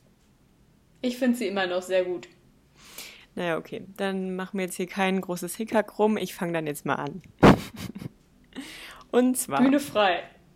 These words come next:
Speaker 2: alles hat sich abgespielt in meiner alten Einzimmerwohnung, wo man sich einmal im Kreis drehen konnte, so groß war sie. Und
Speaker 1: Das hast du ja
Speaker 2: dann
Speaker 1: schon letzte, letzte Folge erklärt, weil es da ja ums Fensterputzen ging.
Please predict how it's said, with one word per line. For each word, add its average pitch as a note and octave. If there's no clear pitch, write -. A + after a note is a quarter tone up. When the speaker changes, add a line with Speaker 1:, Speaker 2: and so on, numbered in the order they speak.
Speaker 2:
alles A3
hat A3
sich F3
abgespielt F#3+
in D#3+
meiner E3
alten -
Einzimmerwohnung, D#3+
wo F3
man E3
sich F3
einmal E3
im D#3+
Kreis -
drehen G3
konnte, G#3
so G3+
groß G#3
war G#3+
sie. A3+
Und A#3+
Speaker 1:
Das B3+
hast C4+
du C4
ja -
Speaker 2:
dann -
Speaker 1:
schon A#3
letzte, A3+
letzte A3
Folge G#3+
erklärt, A3
weil G#3
es G#3
da G#3+
ja G#3
ums G3+
Fensterputzen F3
ging. E3+